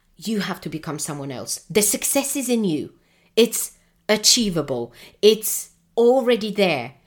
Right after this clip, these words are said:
You have to work for it. It's literally a rule of manifestation as well, if you're a bit into the spiritual stuff. Two things. You have to know what you want, and you have to take action to take it.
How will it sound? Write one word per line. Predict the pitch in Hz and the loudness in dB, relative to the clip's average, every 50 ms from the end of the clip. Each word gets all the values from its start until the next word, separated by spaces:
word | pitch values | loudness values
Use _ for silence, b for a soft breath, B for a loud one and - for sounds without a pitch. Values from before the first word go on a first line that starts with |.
| _ _ _ | _ _ _
You | 190 185 214 240 240 233 226 | -2 0 2 2 2 2 0
have | - - 233 220 220 | 0 -2 -4 -4 -4
to | - 208 | -2 2
work | 202 247 262 262 | 2 2 2 2
for | - - 170 160 | 0 -2 0 0
it. | 196 240 247 - | 0 0 -2 -4
It's | - 269 262 - | -6 -6 -4 -2
literally | 240 240 330 359 - - 269 233 | 0 2 2 2 2 2 2 2
a | 208 202 | 2 2
rule | 196 214 240 226 214 | 4 2 2 4 2
of | 208 208 | 0 0
manifestation | 208 208 220 208 208 226 226 - - 302 370 415 403 - 247 196 180 | 0 -2 -2 -2 -2 -4 -4 2 6 6 8 8 6 4 2 0 0
as | 160 - 165 | -2 -2 -4
well, | 156 139 156 165 - B B B B | -4 -4 -4 -6 -8 B B B B
if | 190 185 - | -4 -2 0
you're | 208 196 180 | 2 2 2
a | 180 180 | 2 2
bit | 175 185 156 - | 2 0 0 0
into | - 175 175 170 - 170 | -2 -4 -4 -4 -4 -6
the | 165 160 | -6 -6
spiritual | - - - 165 170 170 - - 175 160 143 139 | -6 -4 -4 -2 -2 -2 -4 -6 -6 -6 -6 -6
stuff. | - - - 151 170 226 247 - B B B B B B B B B | -6 -4 -2 -2 -2 -2 -4 -8 B B B B B B B B B
Two | - 359 370 359 | 8 8 8 8
things. | 370 - 330 277 170 143 131 - - - - b b b b b b b _ _ _ | 6 4 2 2 2 0 -2 -6 -8 -10 -10 b b b b b b b _ _ _
You | - 202 240 277 311 302 | -4 0 2 4 4 2
have | - - 240 240 240 - - | 2 0 -2 -2 -4 -4 -2
to | 226 208 | 0 2
know | 202 202 214 226 262 311 320 | 4 6 6 8 8 8 6
what | 254 185 151 - - - | 6 4 0 0 -2 -6
you | 143 | -6
want, | 139 143 185 254 294 302 - - - - _ _ _ | -4 -2 -2 -2 -2 -4 -6 -10 -14 -16 _ _ _
and | - 240 240 | 2 4 4
you | 247 247 | 4 2
have | - - 254 240 | 0 -4 -6 -8
to | - 254 | -8 -8
take | 247 233 226 220 - - | -6 -6 -6 -6 -4 -4
action | 233 233 - - - - - 214 208 | -4 -4 -2 -2 -2 0 0 -2 -4
to | 214 214 | -6 -8
take | 208 - 190 190 185 190 - | -6 -2 -2 -2 -2 -4 -8
it. | 117 92 - | -10 -10 -12